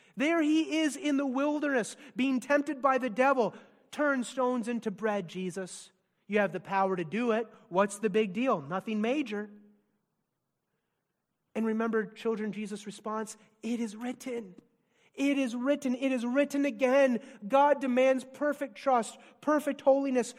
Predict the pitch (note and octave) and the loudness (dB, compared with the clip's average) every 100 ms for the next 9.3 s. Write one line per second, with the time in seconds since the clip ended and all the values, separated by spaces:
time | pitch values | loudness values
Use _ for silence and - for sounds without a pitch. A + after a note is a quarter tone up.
0 | - D4+ C#4 - E4 - D#4+ D4+ B3+ - | -8 -6 -4 0 0 0 -2 0 -2 -8
1 | - - - C4+ D#4 D#4 D4 D4 D4+ D4 | -16 -20 2 4 6 6 4 0 2 2
2 | C#4+ C#4+ C4 F#3 C4+ D#4 D#4+ D4+ C#4 C#4+ | 2 2 2 6 8 8 6 2 2 2
3 | D4+ D4 C#4+ A3+ A3 _ _ _ _ _ | 2 2 -2 -6 -14 _ _ _ _ _
4 | _ _ _ _ _ _ _ _ _ _ | _ _ _ _ _ _ _ _ _ _
5 | - A#3+ C#4+ C4 C4 C#4 C#4 C#4 D4 C#4+ | -2 4 4 4 2 2 6 6 6 4
6 | A#3+ A#3+ B3 A3+ - A#3 A#3 A3 A3 F#3 | 0 -2 -2 -4 0 0 0 -2 -2 -2
7 | G3+ G3+ C4 C4+ C4 C4 B3 - C#4+ C#4+ | -2 0 2 2 0 -2 -6 -4 -4 -2
8 | F#3+ - - D#4+ E4 C4+ F#3+ G3 G3 F3+ | -6 -8 -4 -4 -2 -4 -4 -4 -4 -6
9 | - E3+ C3+ | -8 -10 -10